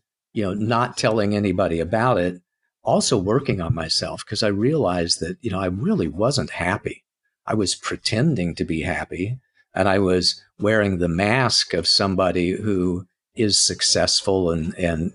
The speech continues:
and, you know, professional and happy during the day,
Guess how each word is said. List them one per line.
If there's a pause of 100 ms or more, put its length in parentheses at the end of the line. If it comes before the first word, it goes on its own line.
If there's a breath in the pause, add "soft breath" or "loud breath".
(300)
and, (180)
you
know,
professional
and
happy
during
the
day,